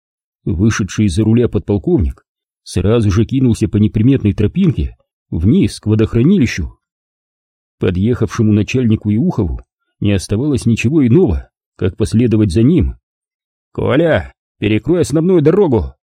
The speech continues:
чтоб мышь не просочилась!" Уже на бегу крикнул Трибунских. "Ну вот, Макс, кажется, одной проблемой у нас нынче станет меньше!" Лавируя между деревьями,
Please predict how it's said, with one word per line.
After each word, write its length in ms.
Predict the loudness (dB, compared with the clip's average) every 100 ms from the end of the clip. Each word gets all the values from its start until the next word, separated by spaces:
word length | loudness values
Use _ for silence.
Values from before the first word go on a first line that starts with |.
| _ _
чтоб 300 | -8 -4 0
мышь 240 | 0 0
не 60 | -2
просочилась!" 800 | -2 -2 -2 0 0 0 -2 -14 _ _ _ _ -10
Уже 320 | -6 -4 -2
на 100 | -2
бегу 340 | -2 -2 -4
крикнул 380 | -2 -4 -2 -2
Трибунских. 720 | -2 -2 -2 -2 -4 -4 -6 _ _ _ _ _ _
"Ну 240 | -4 -2
вот, 240 | 0 0 2
Макс, 420 | 0 0 -4 -20 _ _ _
кажется, 460 | -4 -2 -2 -2
одной 200 | 0 0
проблемой 500 | 0 0 0 2 2
у 40 | 2
нас 340 | 0 -2 -10 _ _
нынче 340 | -4 -2 -2 -4
станет 340 | -2 -2 0
меньше!" 540 | 0 0 0 -2 -8 -12 _ _ _ _ _
Лавируя 600 | -6 -2 -2 -2 -2 0
между 320 | 0 -2 -2 -4
деревьями, 600 | -2 -2 -2 -2 -6